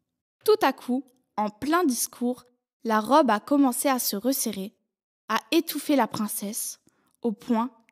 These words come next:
qu'elle l'a étranglée. C'est comme cela que la princesse du château de Bouxwiller est morte, étouffée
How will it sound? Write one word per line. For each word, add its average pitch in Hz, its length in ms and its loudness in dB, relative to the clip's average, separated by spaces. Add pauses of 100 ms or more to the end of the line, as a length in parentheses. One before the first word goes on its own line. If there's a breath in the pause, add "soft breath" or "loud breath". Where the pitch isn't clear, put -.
qu'elle 208 180 -4
l'a 196 220 -4
étranglée. 196 560 -10 (680)
C'est - 240 -2
comme 392 260 4
cela 285 480 2 (140)
que 262 80 0
la 220 160 2
princesse 294 500 -2
du 226 80 -2
château 285 340 -2
de 247 120 0
Bouxwiller 233 580 -4 (300)
est 226 100 -2
morte, - 540 -8 (460)
étouffée 302 580 -2